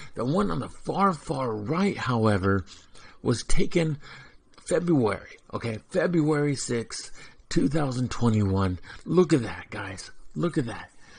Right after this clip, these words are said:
I mean, these are the exact locations, and it's only ten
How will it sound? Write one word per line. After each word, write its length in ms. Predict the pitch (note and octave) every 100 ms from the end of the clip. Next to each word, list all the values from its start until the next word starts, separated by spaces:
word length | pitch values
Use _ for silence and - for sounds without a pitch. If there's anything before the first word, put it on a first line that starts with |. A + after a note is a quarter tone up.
| -
I 40 | C#3+
mean, 260 | C3+ G#2+ -
these 360 | A#2+ F3 F3+
are 280 | - B2+ C#3
the 260 | A#2 D3 E3+ F#3
exact 800 | F#3 D#3+ C#3+ E3+ E3+ - - - -
locations, 920 | F3 D3+ - F3+ F#3+ D#3+ B2 G#2 - - -
and 100 | D#3
it's 220 | D3+ D3 -
only 320 | F#3 G3 D#3+
ten 500 | B2 - F3 F3+ E3+